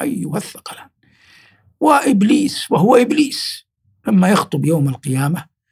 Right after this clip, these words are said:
الله يقول: "وقال الشيطان لما قضي الأمر إن الله وعدكم وعد الحق ووعدتكم فأخلفتكم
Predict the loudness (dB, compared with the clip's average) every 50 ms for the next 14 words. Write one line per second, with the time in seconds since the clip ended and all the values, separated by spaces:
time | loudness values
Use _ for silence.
0 | _ _ _ _ -4 0 2 2 2 0 0 -4 -8 _ -20 _ -6 -6 -2 0
1 | 0 0 2 0 -2 -4 -4 -4 -6 -6 -6 -6 -8 -8 -8 -8 -6 -4 -2 -2
2 | -2 -2 -2 -4 -8 -8 -8 -6 -4 -4 -4 -4 -6 -6 -6 -6 -6 -8 -10 -10
3 | -6 -4 -4 -4 -4 -6 -8 -8 -10 -8 -8 -8 -8 -8 -8 -8 -6 -6 -8 -8
4 | -8 -8 -8 -6 -6 -6 -6 -6 -6 -6 -6 -6 -8 -10 _ -18 -20 -20 _ _
5 | _ _ -20 _ _ _ _ -2 0 0 0 0 -2 -4 -6 -6 -8 -6 -4 -2
6 | -4 -4 -4 -6 -6 -8 -6 -6 -4 -4 -4 -4 -6 -10 -20 _ _ _